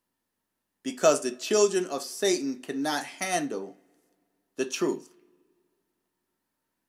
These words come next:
They'd rather harm you and end your life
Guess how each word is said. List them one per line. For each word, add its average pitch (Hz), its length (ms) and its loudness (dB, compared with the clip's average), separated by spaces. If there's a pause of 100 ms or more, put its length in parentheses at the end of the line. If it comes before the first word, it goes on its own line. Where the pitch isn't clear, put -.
They'd 202 260 6
rather 185 580 6 (140)
harm 220 460 6
you 135 340 -2 (500)
and 151 380 -2
end 240 300 0
your 233 200 4
life 214 520 4